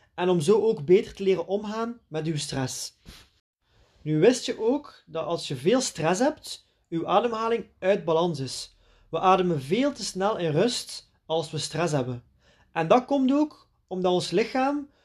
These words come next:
zogezegd op de vlucht is voor iets gevaarlijk op dat moment. Dus de volgende tip dat ik wil meegeven, kan u ook helpen om preventief aan uw stress te werken. Probeer eens elke dag tien minuutjes een ademhalingoefening te doen.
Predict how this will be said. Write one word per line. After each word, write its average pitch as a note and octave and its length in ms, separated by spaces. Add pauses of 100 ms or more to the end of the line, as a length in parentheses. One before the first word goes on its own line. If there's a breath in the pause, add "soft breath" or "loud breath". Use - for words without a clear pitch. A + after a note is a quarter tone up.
(120 soft breath)
zogezegd F3+ 580
op F3 140
de D#3 100
vlucht A3 340
is - 360 (200)
voor E3+ 160
iets F3+ 140
gevaarlijk D#3 680
op D3 160
dat D3+ 100
moment. C3 580 (480 soft breath)
Dus F3+ 300
de D#3 160
volgende B3+ 400
tip - 380 (260)
dat F3 140
ik F#3 120
wil F3 160
meegeven, A#3+ 680 (200)
kan G#3+ 200
u A#3 40
ook A3 180
helpen A#3 540 (180 soft breath)
om D#3 180
preventief G#3 840 (260)
aan E3 140
uw E3 100
stress D#3 420
te C#3+ 120
werken. C3 460 (960)
Probeer F#3 340
eens A#3 260
elke A#3 340
dag G3+ 300 (300 soft breath)
tien A#3+ 160
minuutjes A#3 760
een D#3+ 200
ademhalingoefening D3 1000
te C#3+ 100
doen. B2+ 280